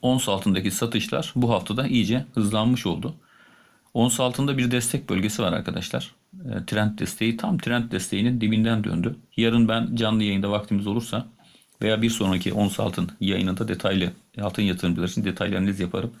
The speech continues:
Çok güçlü bir desteğe geldi, onu söyleyeyim. Düşen hattın en güçlü desteği. Yani iki bin elliden bin dok-, bin sekiz yüz doksana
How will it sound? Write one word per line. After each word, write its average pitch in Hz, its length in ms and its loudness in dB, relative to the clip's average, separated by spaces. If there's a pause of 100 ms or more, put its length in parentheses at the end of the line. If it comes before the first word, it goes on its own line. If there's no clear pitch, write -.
(180)
Çok 131 220 -2
güçlü 123 200 -2
bir 117 80 0
desteğe 113 380 0
geldi, 90 240 -2
onu 92 100 2
söyleyeyim. 90 340 -2
Düşen 98 180 -2
hattın 95 360 -2
en 117 180 4
güçlü 98 260 0
desteği. 90 400 0 (540)
Yani 101 160 4
iki 123 200 2
bin 120 180 4
elliden 110 500 2 (800)
bin 123 220 4
dok-, 110 300 -2
bin 120 180 4
sekiz 110 440 2
yüz - 400 -2 (320)
doksana 117 500 0